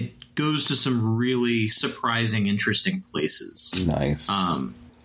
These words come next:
Speaker 1: makes, makes me sort of, uh, uh, curious to see what comes next from, uh, that filmmaker.
Speaker 2: Nice. So m-, my number two
Speaker 1: Yeah.
Speaker 2: is Everything, Everywhere, All at Once.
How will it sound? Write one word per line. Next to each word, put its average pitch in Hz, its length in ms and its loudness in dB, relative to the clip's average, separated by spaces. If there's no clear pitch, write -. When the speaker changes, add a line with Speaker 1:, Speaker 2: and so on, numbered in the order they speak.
Speaker 1:
makes, 131 320 -2
makes 185 240 0
me 190 360 0
sort 151 260 0
of, 123 220 0
uh, 117 380 2
uh, 107 360 0
curious 175 500 0
to - 40 -4
see 151 200 2
what 127 360 0
comes 117 420 0
next 110 480 0
from, 101 600 0
uh, 95 480 0
that 101 200 -2
filmmaker. 82 580 -2
Speaker 2:
Nice. 73 440 -2
So - 160 -2
m-, 117 160 0
my 110 220 0
number 143 180 0
two 120 560 0
Speaker 1:
Yeah. - 160 0
Speaker 2:
is 87 460 0
Everything, 135 680 0
Everywhere, 101 600 2
All 90 200 2
at - 80 -4
Once. - 640 -6